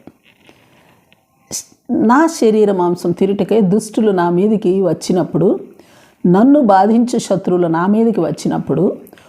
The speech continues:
వారు తొట్టిల్లి కూలిరి" అని అంటున్నాడు. కారణం, "యెహోవా నాకు వెలుగును రక్షణయే ఉన్నాడు,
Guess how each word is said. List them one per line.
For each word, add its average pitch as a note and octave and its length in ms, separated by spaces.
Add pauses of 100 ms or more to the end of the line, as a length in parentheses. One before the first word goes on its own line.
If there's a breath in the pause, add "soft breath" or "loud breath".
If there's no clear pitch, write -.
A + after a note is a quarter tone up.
(200 loud breath)
వారు F3 280
తొట్టిల్లి G#3 800
కూలిరి" F3+ 800 (840 soft breath)
అని A#3+ 140
అంటున్నాడు. D#3 440
కారణం, A#3 540
"యెహోవా A3 480
నాకు F#3+ 260
వెలుగును G3 460
రక్షణయే F#3+ 520
ఉన్నాడు, D#3+ 500